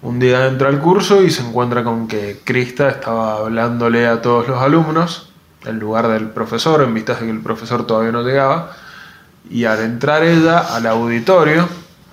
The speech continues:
se ve que que tienen aulas al estilo auditorio. Eh, al entrar ella, eh, se calla, Krista, dando la pauta de que, bueno, de que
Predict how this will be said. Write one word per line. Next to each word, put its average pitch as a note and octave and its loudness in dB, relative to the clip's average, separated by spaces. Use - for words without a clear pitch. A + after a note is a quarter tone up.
se - -16
ve G#2+ -6
que G2+ -10
que A2+ -18
tienen A2 -4
aulas A2+ 0
al A2 -12
estilo A2 -4
auditorio. D3 0
Eh, G2 -12
al A2+ -2
entrar A#2+ 0
ella, D#3+ 2
eh, G2 -10
se - -10
calla, C3 0
Krista, C#3 -2
dando A#2 -2
la A2+ 0
pauta C#3 2
de C3 4
que, A2+ -4
bueno, A#2 2
de G#2 -4
que G2 -10